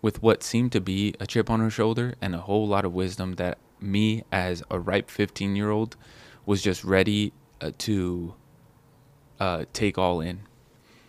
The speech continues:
And so that's exactly what I did. Um, I saw the value in mentorship, especially in ter-, especially looking at the next four years playing against people who were much better than me.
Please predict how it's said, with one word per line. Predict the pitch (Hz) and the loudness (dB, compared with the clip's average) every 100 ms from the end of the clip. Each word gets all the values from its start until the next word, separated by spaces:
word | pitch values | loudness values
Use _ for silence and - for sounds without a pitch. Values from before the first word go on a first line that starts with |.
| - - - - | -20 -20 -20 -8
And | 98 | -2
so | - 90 87 87 - - - - - _ _ | 0 2 0 -2 -6 -16 -20 -20 -20 _ _
that's | 104 104 | 2 2
exactly | 101 92 92 92 | 2 0 0 0
what | 95 92 | 2 0
I | |
did. | 92 120 104 - - _ _ - | 0 -2 -4 -8 -20 _ _ -10
Um, | 104 92 87 | -6 -4 -2
I | 98 | -2
saw | - 95 | 0 0
the | 95 | 0
value | 85 90 90 98 113 127 - _ | -2 -4 -2 0 0 -2 -8 _
in | 98 90 87 | -6 -4 -4
mentorship, | 95 113 123 - - - - | -4 -2 -4 -4 -8 -10 -14
especially | 95 - 98 - 98 | -12 -4 -4 -2 -4
in | - 95 | -4 -6
ter-, | - 101 - _ _ - - | -6 -6 -8 _ _ -14 -4
especially | 104 - 104 - 98 90 | -4 0 -2 0 0 0
looking | 95 - 98 92 | -2 -2 -2 -2
at | 92 - - - | -2 -4 -12 -12
the | - | -6
next | 90 87 - | -4 -4 -4
four | 101 90 | -2 -2
years | 85 92 113 113 | -2 -2 -2 -6
playing | - 92 92 90 | -8 -6 -4 -4
against | 92 90 - | -4 -6 -6
people | 92 95 95 | -8 -6 -6
who | 90 90 | -4 -4
were | 87 | -4
much | 85 90 - | -4 -6 -6
better | 71 95 | -8 -6
than | 113 123 | -4 -4
me. | 135 | -4